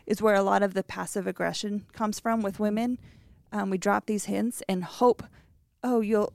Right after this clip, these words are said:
I'll make some jab about you watching football. And I assume you're gonna go, 'Oh, yeah, I'm probably watching too much football.'" But you don't. And you go, "Man,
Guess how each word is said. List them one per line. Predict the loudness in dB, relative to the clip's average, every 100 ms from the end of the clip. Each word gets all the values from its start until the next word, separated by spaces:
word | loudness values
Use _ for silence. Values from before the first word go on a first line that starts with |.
| 0
I'll | 2 2
make | 0
some | -2 -2 -2
jab | 0 2 4 2
about | 0 -2
you | -2
watching | -2 -2 -6 -6
football. | -6 -2 -2 -2 -6 _ _ _ _ _
And | 2 2 2 -2 -2
I | 0
assume | 0 -6 -6 -2 0 0
you're | 0
gonna | 0 -2
go, | 0 0 0 -2 -8 _ -10
'Oh, | -8 -8 -8
yeah, | -6 -6 -8 -16 _ -10
I'm | -6
probably | -2 0
watching | 0 0 -2
too | -2 -2
much | -4
football.'" | -2 0 0 0 -4 -18 -20 _
But | -4 4
you | 6
don't. | 6 6 2 0
And | 0 2
you | 4
go, | 6 6 6 2 _ _ _ _ -6
"Man, | 0 0 -2